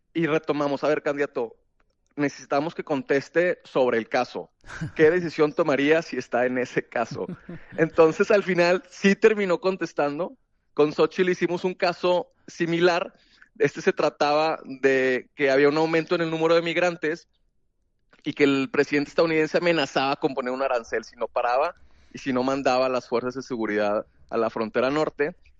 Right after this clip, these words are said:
Speaker 1: Y sí respondió, so-, este, Xochitl sí, sí respondió claro, dijo que no se va a dejar amedrentar y que él, eh, bueno, su equipo empezaría a negociar y también ponerles un arancel en respuesta a Estados Unidos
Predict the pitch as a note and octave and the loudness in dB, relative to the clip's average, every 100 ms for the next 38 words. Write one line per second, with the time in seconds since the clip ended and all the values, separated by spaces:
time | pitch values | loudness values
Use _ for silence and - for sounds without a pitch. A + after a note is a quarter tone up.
0 | _ _ - G#3 G#3 G#3+ G3+ F#3+ F#3+ F3 | _ _ 2 6 6 6 4 6 6 6
1 | - - - C#3+ - - B2 A#2 A2+ - | 2 -10 2 2 2 -2 0 0 -4 0
2 | D3+ - F3+ - E3+ E3 - E3 F3 E3+ | 0 2 -4 -2 -4 -4 -4 -4 -2 -2
3 | D#3+ D#3 - F3+ F#3 F#3+ - F#3 F3 D#3 | 0 -2 0 2 4 2 0 -2 0 0
4 | D#3 E3 - E3+ E3+ E3 D#3+ E3 C#3+ B2+ | -2 -2 2 2 2 0 -2 0 -2 -2
5 | - D3 - _ - _ _ E3+ - D#3+ | -2 -4 -4 _ -20 _ _ -12 -2 0
6 | D#3 D#3 F3+ - _ _ _ _ C#3+ - | 4 4 4 -4 _ _ _ _ -12 -2
7 | D3 C#3 - C#3 G3 F#3+ E3+ F3 - _ | -2 0 -2 -2 -2 -2 -2 -2 -6 _
8 | _ _ D3+ D3+ C#3+ C3+ C#3 D3+ E3+ D3+ | _ _ -2 0 0 2 2 2 0 -2
9 | - D#3+ D#3 - D#3 D3 C#3 C#3+ C#3+ D#3 | 0 2 2 -2 -4 -2 0 0 2 0
10 | D#3 D3+ D3+ D3+ D3 C3+ - C#3 C#3+ C#3 | 0 -2 -2 -2 0 -2 -2 -2 -2 -6
11 | - C3+ - C#3+ C3+ C3+ - C#3+ D3 F#3+ | -8 -10 -10 -6 -2 -2 -4 -6 -6 -6